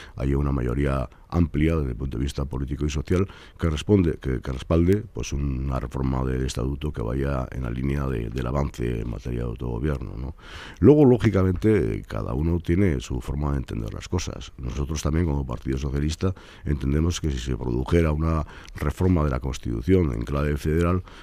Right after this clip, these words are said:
pues, probablemente, eh, pues, muchas de la, muchos de los problemas que se han venido produciendo en los últimos años, sobre todo en conflictos de competencias entre el gobierno vasco y el gobierno de España, pues, quedarían mucho mejor resueltos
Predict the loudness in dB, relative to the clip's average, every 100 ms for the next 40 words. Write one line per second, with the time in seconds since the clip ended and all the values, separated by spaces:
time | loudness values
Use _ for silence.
0 | -6 -4 0 0 2 2 2 2 2 0
1 | -2 -8 -8 -8 -10 -4 -2 0 0 0
2 | -2 -2 0 0 2 0 0 2 4 4
3 | 0 -6 -4 -2 0 0 0 0 2 2
4 | 2 0 -2 -4 -2 0 2 2 0 -4
5 | -4 -2 0 0 -2 -2 -4 -4 -6 -6
6 | -4 0 0 0 0 -2 -2 0 0 0
7 | -2 -2 -4 -4 -4 -2 -2 0 0 -2
8 | -4 -6 -4 -2 -2 -2 -2 0 -2 -4
9 | -16 -10 -8 -8 -12 -2 2 4 4 4
10 | 4 2 4 4 4 4 2 0 -8 -12
11 | -4 -2 4 6 6 6 4